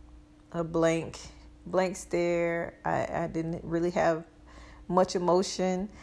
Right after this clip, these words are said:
If I wasn't asleep, I was sad or I was crying. It was, uh, yeah, a very dark time in my life.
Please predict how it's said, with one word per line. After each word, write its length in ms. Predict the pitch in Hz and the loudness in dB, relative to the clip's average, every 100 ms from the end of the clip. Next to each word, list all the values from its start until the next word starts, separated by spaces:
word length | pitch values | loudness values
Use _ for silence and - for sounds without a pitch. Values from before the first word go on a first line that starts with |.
| - - | -14 -4
If 80 | 151 | 2
I 80 | 147 | 4
wasn't 380 | 165 175 165 | 4 2 0
asleep, 540 | 160 165 - 196 208 - - - - - - - - - | -4 -4 0 0 0 -6 -10 -10 -18 -20 -20 -20 -14 -4
I 140 | 139 | 0
was 240 | 143 143 147 | 0 -2 -2
sad 640 | - 180 180 180 180 175 | 4 6 6 4 2 2
or 220 | 151 156 | 0 0
I 20 | |
was 120 | 165 - | -2 -4
crying. 840 | - 185 175 175 170 165 160 165 - - - - - - | 2 6 6 4 0 -2 -4 -6 -12 -20 -20 -20 -18 0
It 140 | 175 | 4
was, 420 | 175 170 165 - | 4 4 -2 -8
uh, 520 | - - 98 - - 175 - - - - - | -2 0 2 0 -2 -6 -12 -20 -20 -20 -6
yeah, 240 | 180 151 | 0 2
a 20 | |
very 300 | 156 180 202 | 4 2 2
dark 520 | 180 165 165 160 - - - - - - - | 2 4 4 2 -6 -20 -20 -20 -20 -20 -6
time 280 | - 160 156 | -2 -2 -2
in 100 | 151 | -4
my 120 | 151 | -2
life. 320 | 139 - 175 | -2 -2 -6